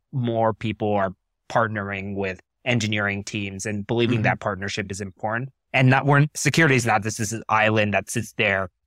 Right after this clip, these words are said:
Speaker 1: that's just enforcing policies on people and just, like,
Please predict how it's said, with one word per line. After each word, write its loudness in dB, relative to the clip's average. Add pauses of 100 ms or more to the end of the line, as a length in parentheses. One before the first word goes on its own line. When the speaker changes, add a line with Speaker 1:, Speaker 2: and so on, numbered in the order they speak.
Speaker 1:
that's -2
just -2
enforcing 2
policies 0 (360)
on 2
people 2
and -4
just, -4
like, -2